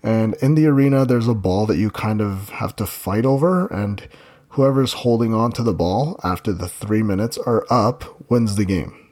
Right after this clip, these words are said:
That one got pretty interesting 'cause they had, like, some good matchups. Uh, it was, like, two female boxers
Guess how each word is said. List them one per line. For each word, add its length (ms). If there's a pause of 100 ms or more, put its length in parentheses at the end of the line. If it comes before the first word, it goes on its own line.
That 200
one 240
got 220
pretty 240
interesting 580
'cause 180
they 80
had, 220
like, 180
some 300
good 180
matchups. 640 (800)
Uh, 420
it 40
was, 140
like, 200
two 280
female 420
boxers 800